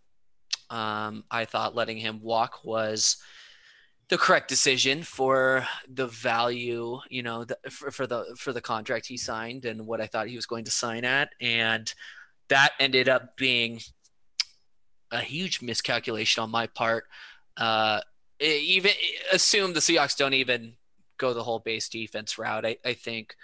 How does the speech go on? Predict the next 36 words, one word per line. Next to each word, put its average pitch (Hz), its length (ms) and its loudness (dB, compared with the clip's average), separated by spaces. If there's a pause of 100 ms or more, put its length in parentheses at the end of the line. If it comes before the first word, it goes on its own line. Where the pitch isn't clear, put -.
(380)
the 139 80 0
drop 131 460 4
down 120 340 2
from 113 340 -2
how 123 160 0
Justin 117 360 -4
Coleman 110 300 -4
played 110 280 -8
this 117 220 -4
year 113 100 -6
for 113 120 -10
the - 100 -10
Lions 110 640 -6
to 107 460 -8 (460)
Jamar 131 280 2
Taylor 110 320 0 (300)
or 127 40 -6
Ugo 117 260 -4
Amadi 110 400 -4
is, 110 300 -6
is 123 140 -8
massive. 110 640 -6
I, 120 200 -2
I 120 80 -4
don't 113 120 -6
know 113 60 -8
if 107 140 -12
you 110 80 -10
guys 110 120 -8
have 104 120 -8
seen 107 180 -4
Justin 101 260 -8
Coleman 107 300 -8
play 107 180 -4
this 107 220 -4
year. 110 260 -4